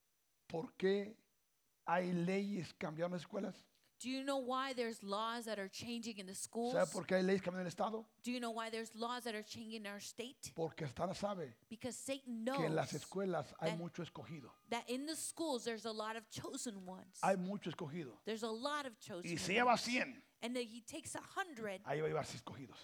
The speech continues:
Speaker 2: he's gonna take chosen ones there.
Speaker 1: El pleito es con los escogidos.
Speaker 2: The battle is with the
Speaker 1: Y
Speaker 2: chosen
Speaker 1: muchos no
Speaker 2: ones.
Speaker 1: entendemos eso.
Speaker 2: And many don't understand this.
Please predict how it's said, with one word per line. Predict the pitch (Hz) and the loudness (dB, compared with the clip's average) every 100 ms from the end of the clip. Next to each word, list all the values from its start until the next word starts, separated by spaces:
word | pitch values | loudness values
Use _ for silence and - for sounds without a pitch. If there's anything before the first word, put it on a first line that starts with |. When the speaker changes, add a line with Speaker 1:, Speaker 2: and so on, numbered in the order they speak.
| - - | -12 -8
Speaker 2:
he's | 226 | -4
gonna | 233 226 | -2 -4
take | 233 226 220 - _ _ _ _ - | -6 -8 -10 -14 _ _ _ _ -4
chosen | 233 196 202 190 | -4 -4 -10 -12
ones | 190 190 - | -12 -12 -8
there. | 104 95 - | -8 -8 -6
Speaker 1:
El | 139 127 | -6 -6
pleito | - 151 185 190 - 175 - | -4 0 0 0 -8 -12 -8
es | 156 160 - | -6 -6 -8
con | - 143 | -14 -12
los | 113 | -12
escogidos. | - 127 185 131 - - | -12 -10 -10 -10 -16 -6
Speaker 2:
The | 233 240 233 - | -2 -2 -2 -2
battle | 254 302 302 294 - | -2 2 2 0 -2
is | 233 208 | -4 0
with | 208 214 | -2 -2
the | 233 | -8
Speaker 1:
Y | |
Speaker 2:
chosen | - 277 269 214 170 | -6 -2 0 0 0
Speaker 1:
muchos | 190 170 185 | 0 0 -2
no | 196 | -2
Speaker 2:
ones. | 202 - | -2 -4
Speaker 1:
entendemos | 151 180 139 120 | -6 -6 -6 -10
eso. | - - | -14 -8
Speaker 2:
And | 220 233 | -4 -2
many | 262 294 | -2 -4
don't | 240 262 254 254 | 0 0 0 -4
understand | 269 262 - 277 269 233 196 | -2 -2 -4 -6 -6 -6 -8
this. | 190 - - - | -12 -10 -10 -12